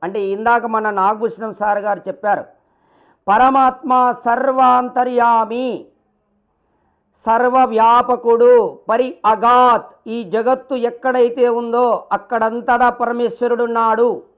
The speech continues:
ఆ పరమేశ్వరుడే నన్ను తరింపజేయువాడు, నాకు మోక్షమిచ్చువాడు ఆ పరమేశ్వరుడే అని ఎవరైతే విశ్వసిస్తాడో, అటువంటి సాధువులు, అటువంటి సజ్జనులను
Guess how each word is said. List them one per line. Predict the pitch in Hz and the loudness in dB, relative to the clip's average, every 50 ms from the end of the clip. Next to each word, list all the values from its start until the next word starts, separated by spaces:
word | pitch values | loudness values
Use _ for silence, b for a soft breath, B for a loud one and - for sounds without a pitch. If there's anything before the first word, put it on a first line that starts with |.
| _ _ _ _ _ _ _ _ _ _ _ _ _ _ _ _ _ _ _ - | _ _ _ _ _ _ _ _ _ _ _ _ _ _ _ _ _ _ _ 0
ఆ | 196 233 254 269 | 2 4 4 4
పరమేశ్వరుడే | - 262 262 262 254 277 269 - - 262 262 254 254 254 262 262 262 | 4 2 2 2 2 2 0 0 0 0 0 2 4 4 4 4 4
నన్ను | 254 247 254 262 262 262 | 2 0 -2 0 0 -2
తరింపజేయువాడు, | 262 262 240 240 269 269 240 269 254 247 254 254 254 254 254 254 254 240 240 208 160 - _ _ _ _ _ _ _ _ _ _ _ _ _ _ _ _ _ _ _ _ _ _ _ _ _ _ _ | 0 0 0 0 0 -2 0 0 0 0 0 -4 -2 0 0 2 2 2 2 0 -4 -12 _ _ _ _ _ _ _ _ _ _ _ _ _ _ _ _ _ _ _ _ _ _ _ _ _ _ _
నాకు | 185 202 233 247 240 240 | -4 -2 -2 0 0 -2
మోక్షమిచ్చువాడు | 226 202 226 254 254 254 - 269 269 262 254 - - 262 262 247 247 247 254 247 | -4 -2 -2 -2 -2 -2 -2 -2 -2 -2 -6 -8 -6 -2 0 2 2 2 2 2
ఆ | 240 214 220 233 | 2 2 2 2
పరమేశ్వరుడే | 226 226 240 247 247 254 254 240 240 - 254 247 240 240 247 254 247 233 | 2 0 -2 -4 -2 -4 -4 -6 -4 -2 -2 -2 0 0 2 2 0 0
అని | - - 226 254 247 196 | -2 -6 -6 -6 -4 -2
ఎవరైతే | 196 214 233 269 269 262 269 - 285 247 | -2 0 0 2 2 2 0 0 -2 -4
విశ్వసిస్తాడో, | 233 233 220 - - 233 202 196 208 190 - - 202 185 180 180 175 190 190 180 165 127 - _ b b b b b b b b b b b 185 | -2 -4 -8 -8 -8 -10 -10 -10 -14 -18 -10 -6 -4 -4 -2 -2 -2 -2 -2 -2 -4 -6 -10 _ b b b b b b b b b b b -4
అటువంటి | 226 - 311 294 294 294 294 285 233 277 233 | -4 -2 0 2 2 2 2 0 -4 -6 -8
సాధువులు, | - - 208 190 208 226 233 208 233 220 214 202 190 196 196 190 165 127 107 - _ _ _ _ _ _ _ - 175 | -6 -4 -2 0 2 2 2 0 -2 -4 -4 -6 -4 -4 -4 -4 -6 -8 -10 -20 _ _ _ _ _ _ _ -4 -4
అటువంటి | 220 220 269 269 269 262 262 233 254 220 | -2 0 2 2 2 2 0 -2 -6 -8
సజ్జనులను | - - 220 220 202 196 185 254 254 254 247 233 226 220 214 220 226 220 190 143 - | -6 -6 -6 -6 -6 -2 0 0 2 2 0 0 0 0 0 -2 -4 -4 -4 -6 -10